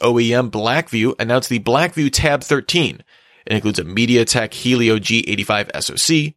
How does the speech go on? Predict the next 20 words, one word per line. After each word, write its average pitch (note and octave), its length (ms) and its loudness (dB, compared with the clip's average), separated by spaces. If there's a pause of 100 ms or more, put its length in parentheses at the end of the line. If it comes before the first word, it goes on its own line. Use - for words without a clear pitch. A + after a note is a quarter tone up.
(100)
six - 320 -2
gigabytes A2 360 -2
of G#2 120 -4
ram C3 280 2
and C3+ 200 2
expandable B2+ 500 0
micro G2+ 320 -4
S - 140 -6
D - 100 -10
storage, D#3+ 480 2 (300)
and D#3 320 2
a - 40 -6
seven D3 280 0
thousand G#2+ 300 -2
two C#3+ 160 -2
hundred A2 280 -2
eighty C3+ 300 2
milliamp G2+ 340 -4
hour D#2 180 -2
battery. A2 520 -2